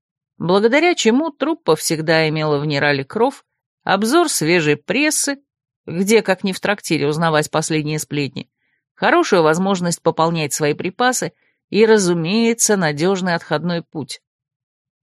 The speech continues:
Причем не исключено, что на самом деле в городе имеется не один тайный ход. Все же перестраховка в таком деле никому не повредит. Так что господин Риддлс тоже, оказывается, игрок.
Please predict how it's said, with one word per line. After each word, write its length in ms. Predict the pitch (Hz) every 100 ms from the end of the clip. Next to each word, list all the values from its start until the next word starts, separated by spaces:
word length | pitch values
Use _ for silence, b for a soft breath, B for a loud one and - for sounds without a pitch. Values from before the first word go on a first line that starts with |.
| _
Причем 380 | - 196 - 220
не 100 | 208
исключено, 640 | 202 - 190 - 240 285 - _ _ _ _
что 220 | - -
на 140 | 185 196
самом 340 | 233 226 214
деле 280 | 214 262 190
в 80 | 165
городе 400 | 220 208 190 202
имеется 440 | 202 190 - 196
не 140 | 196 202
один 360 | 190 165 139
тайный 300 | 139 127 123
ход. 300 | - - - _ _ _ _ _ _
Все 300 | - - 233
же 140 | 262 269
перестраховка 800 | 254 226 - 170 175 254 - 240
в 80 | -
таком 380 | 208 220 226 214
деле 280 | 208 214 214
никому 380 | 208 185 190
не 120 | 196 190
повредит. 600 | 190 185 180 139 127 _ _ _ _ _ _ _ _ _ _ _ _
Так 200 | 226 226
что 260 | - 294 269
господин 540 | 277 - 247 233 233
Риддлс 500 | 233 226 240 254 -
тоже, 340 | - 190 170
оказывается, 720 | 202 - 190 147 139 135 156 143
игрок. 400 | 135 90 -